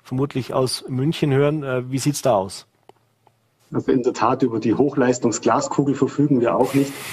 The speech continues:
Speaker 1: <laughs>
Speaker 2: Aber eine Botschaft ist klar. Wir kommen aus der Pandemie heraus, indem wir einfach mehr impfen. Und, äh, die Fachleute sagen alle, auch was die Omikron-Variante anbelangt, das Beste ist zu impfen, möglichst rasch jetzt die Boosterimpfung nachzuholen.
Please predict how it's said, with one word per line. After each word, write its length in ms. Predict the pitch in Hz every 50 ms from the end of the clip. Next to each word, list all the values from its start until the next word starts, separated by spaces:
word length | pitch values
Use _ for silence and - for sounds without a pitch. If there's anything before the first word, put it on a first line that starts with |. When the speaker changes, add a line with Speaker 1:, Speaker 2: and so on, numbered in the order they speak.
| -
Speaker 1:
<laughs> 260 | 127 - - 135 - -
Speaker 2:
Aber 260 | 135 127 135 139 -
eine 180 | 135 151 156
Botschaft 480 | 131 139 139 156 156 - 202 - - -
ist 140 | 123 113 -
klar. 400 | - 110 107 104 104 110 - - - - _ _ _ _ _
Wir 100 | - 120
kommen 220 | - - 151 165 156
aus 160 | 143 135 -
der 100 | - 127
Pandemie 460 | - - 127 135 127 123 127 139 135
heraus, 480 | 123 120 107 104 104 117 147 156 151 -
indem 360 | 135 113 110 123 127 127 127
wir 320 | 123 135 131 - - -
einfach 400 | - 127 135 - - 127 117 - - -
mehr 280 | 107 110 120 123 - -
impfen. 360 | 123 127 123 - 101 - - _ - - - - - _
Und, 260 | - 123 117 123 120 127
äh, 240 | 123 120 117 117
die 140 | 113 - 120
Fachleute 540 | - - 143 143 - 151 135 131 127 135 117
sagen 340 | - - 127 120 117 117 123
alle, 380 | 90 110 131 143 143 135 -
auch 200 | 117 123 123 -
was 200 | 123 120 117 -
die 100 | - -
Omikron-Variante 1040 | - 107 135 151 139 123 - 135 131 123 127 123 117 123 123 120 131 127 - 123 82
anbelangt, 560 | 123 131 123 127 120 120 123 127 123 - - _ _ _ _ _ _ _ _ _ _
das 220 | - 120 110 -
Beste 440 | - - 131 151 156 - - - 151
ist 520 | - - 147 139 - - - - - - -
zu 120 | - 131
impfen, 540 | 117 135 151 180 175 - 185 170 165 156 117
möglichst 600 | 131 151 156 156 - 147 123 - - - - -
rasch 380 | 101 107 143 - - - - -
jetzt 280 | 123 135 135 - -
die 80 | - 120
Boosterimpfung 720 | - - 147 160 160 - - 127 131 131 127 - 123 113
nachzuholen. 800 | 107 104 113 139 147 - - - 160 143 135 147 156 160 175 170